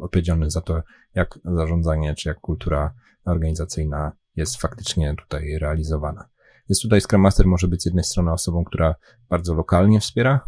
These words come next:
może być też osobą, która dołącza do jakichś większych programów, no albo w, w naprawdę dużych organizacjach może być osobą, która albo wspiera, tak bym powiedział, zgodność z jakąś szerszą linią organizacji, no, albo chociaż sygnalizuje, że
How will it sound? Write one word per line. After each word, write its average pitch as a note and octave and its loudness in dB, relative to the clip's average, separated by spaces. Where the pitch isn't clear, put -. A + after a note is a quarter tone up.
może E2+ 4
być D2+ -6
też E2+ -6
osobą, E2+ 2
która E2+ -2
dołącza D#2+ -2
do E2 -2
jakichś E2 -4
większych E2 -2
programów, F#2+ 4
no G2 4
albo F2+ 6
w, - -8
w - -6
naprawdę F2 2
dużych F2 0
organizacjach E2+ 2
może E2+ 0
być D#2+ -4
osobą, E2+ 0
która D#2+ 0
albo D#2+ 0
wspiera, E2 2
tak - -4
bym D#2+ -4
powiedział, D#2+ -2
zgodność F#2+ 4
z - -4
jakąś D#2+ -2
szerszą F#2 2
linią F2+ 4
organizacji, F#2+ 4
no, F2 -2
albo E2 2
chociaż F2+ -4
sygnalizuje, E2+ 2
że D2+ 2